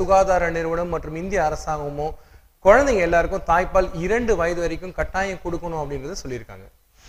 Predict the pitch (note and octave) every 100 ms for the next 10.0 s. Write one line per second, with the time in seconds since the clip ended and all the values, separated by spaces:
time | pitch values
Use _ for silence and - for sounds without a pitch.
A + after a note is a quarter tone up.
0 | - _ D3 G#3 C#4 A#3 F#3+ D#3+ E3 F3+
1 | - D#3+ F#3+ F#3 - E3+ F3 C#3 D#3 E3
2 | D#3 - D#3+ D#3 C#3+ D3 D3 C#3 C#3 D3
3 | - C#3 F3 E3 C3+ - _ F#3 F3+ B3
4 | G3+ F3 D3+ C#3+ D#3+ D3+ D#3+ D#3+ D3 C#3
5 | D3+ E3+ C#3 B2+ A#2 G#2 - - _ _
6 | D3 E3+ F3 E3+ D3+ D3 E3 F3+ F3 E3
7 | C#3+ - F3 G3+ - C#3+ D#3 E3 E3+ D#3
8 | D#3+ F#3+ F#3+ - - E3 G#3+ A#3+ G3 E3+
9 | E3+ E3+ E3 E3 D#3+ D3+ C#3+ C3+ C#3 D#3